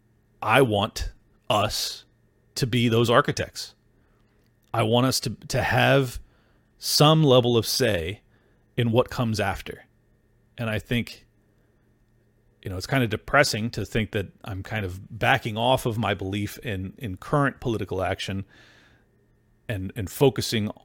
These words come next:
on the future, you know, variant of it. But I think that's, that's really where the opportunity will be most abundant. There's still opportunity today, and I'm not, I'm not trying to totally dismiss any of it. I'm just saying that the opportunity in the,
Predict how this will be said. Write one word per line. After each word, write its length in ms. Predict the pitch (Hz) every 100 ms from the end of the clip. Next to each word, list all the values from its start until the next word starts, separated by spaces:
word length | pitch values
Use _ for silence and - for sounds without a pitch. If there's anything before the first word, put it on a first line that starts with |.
| _
on 180 | - 117
the 60 | 104
future, 560 | - 156 - 107 90 - - _ -
you 80 | 98
know, 80 |
variant 420 | 85 104 101 92 -
of 160 | 110
it. 140 | 104 -
But 100 | 104
I 80 |
think 220 | 101 139 -
that's, 380 | 110 - - - _
that's 300 | - 135 -
really 360 | 139 135 143 131
where 300 | 110 120 113
the 140 | 104
opportunity 540 | 98 104 101 - 117 104
will 160 | 95
be 120 | 101 104
most 320 | 98 95 -
abundant. 400 | 90 87 76 - - - -
There's 180 | 139 151
still 220 | - 208
opportunity 460 | 185 175 131 139 107
today, 380 | 90 85 82 90
and 100 | 110
I'm 60 |
not, 240 | 110 107 87
I'm 80 | 107
not 140 | 117
trying 260 | - 117 113
to 100 | 98
totally 440 | - 127 131 120
dismiss 460 | 107 92 120 123 -
any 240 | 127 147
of 120 | 87 78
it. 140 | - - - -
I'm 80 | 127
just 180 | 120 -
saying 280 | 139 120 107
that 160 | 101
the 160 | 117 110
opportunity 840 | - 139 135 - 156 151 139 123 - _ _
in 300 | 147 135 127
the, 360 | 117 113 104